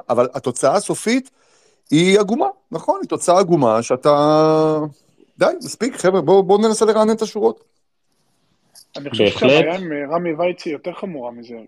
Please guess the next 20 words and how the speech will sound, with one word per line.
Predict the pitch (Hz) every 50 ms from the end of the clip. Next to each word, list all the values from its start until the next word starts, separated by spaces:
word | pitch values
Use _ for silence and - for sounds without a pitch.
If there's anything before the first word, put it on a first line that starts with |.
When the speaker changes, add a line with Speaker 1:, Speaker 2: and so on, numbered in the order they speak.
| _
Speaker 2:
כי... | - - 147 135 127 127 127 127 127 123 123 120 127 135 135 _ _ _ _ _ - - - - -
אתה | 139 135 127 127
נגעת | 123 131 131 170 180 220
בנקודה | 202 175 156 147 139 - - 139 156 170
הנכונה, | 175 160 - - - 156 160 160 165
יורם, | 165 165 180 180 170 - - - - - _ - 143 131 - - -
אתה | 143 - 113
נמצא | 117 117 117 117 120 - - 175
ב-, | 180 190 185 165 135 127 123 120 117 113 - _ -
אתה | - - 123
הולך | 151 165 - 180
לכדורגל | - - 135 135 143 156 160 151
כדי | - 127 117 117
לראות | 113 110 139 139 -
את | 139 127 131 _ _
האקסקפיזם. | - - - - - - 131 - 147 147 135 120 107 101 _ _ _ _ _ _ _ _ _ _ _ _
אתה | - 117
רוצה | 123 - 165 170
לברוח | 156 143 135 143 156 156 139 143
מהמציאות. | 143 135 123 123 120 - 113 107 104